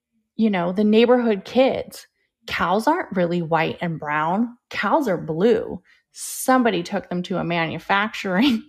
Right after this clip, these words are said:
<laughs> place before they ended up on the farm and made them all white and brown. But the cows are actually born blue. Everybody starts believing you.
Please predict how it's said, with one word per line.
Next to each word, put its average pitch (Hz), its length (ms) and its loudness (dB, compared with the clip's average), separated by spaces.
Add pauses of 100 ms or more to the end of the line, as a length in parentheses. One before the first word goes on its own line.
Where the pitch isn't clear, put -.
<laughs> - 120 -20
place 190 360 -2
before 196 400 0
they 185 140 0
ended 185 300 -2
up 165 140 -2
on 165 160 -2
the 156 80 -6
farm 196 560 2 (540)
and 202 200 4
made 180 280 0
them 170 240 -2
all 175 500 -4 (380)
white 175 300 0
and 165 140 -6
brown. - 460 -2 (240)
But 202 160 -2
the 175 120 0
cows 185 760 0
are 190 160 0
actually 170 600 -4
born 165 640 -4 (180)
blue. 180 440 -2 (840)
Everybody 254 400 4
starts 170 320 -8
believing 196 520 0
you. - 280 -8